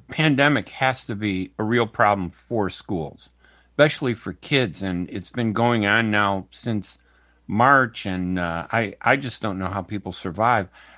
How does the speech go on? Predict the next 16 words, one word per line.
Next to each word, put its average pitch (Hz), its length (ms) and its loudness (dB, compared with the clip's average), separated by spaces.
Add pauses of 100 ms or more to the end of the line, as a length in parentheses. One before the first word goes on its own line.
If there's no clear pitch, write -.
How 180 380 4
is 123 360 -2
the 107 220 0
coronavirus 107 960 0
impact 104 580 -4
in 107 320 -2
the 90 180 -2
Detroit, 92 720 -4 (220)
uh, 87 240 -4
schools 101 640 -2 (460)
and 123 260 4
in 113 260 2
the, 95 300 0
in 98 240 -4
the 90 160 -2
Dear-, 95 400 -4